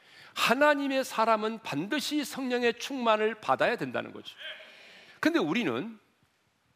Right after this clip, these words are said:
성령의 충만을 받지 않은 것을 죄라고 생각하지 않아요. 살인하고 간음하고 도둑질하는 것은 죄라고 생각하지만,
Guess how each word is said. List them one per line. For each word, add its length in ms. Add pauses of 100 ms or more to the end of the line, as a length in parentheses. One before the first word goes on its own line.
(200)
성령의 500
충만을 380
받지 280
않은 200
것을 220
죄라고 360
생각하지 460
않아요. 400 (1160)
살인하고 680
간음하고 540
도둑질하는 600
것은 220
죄라고 340
생각하지만, 880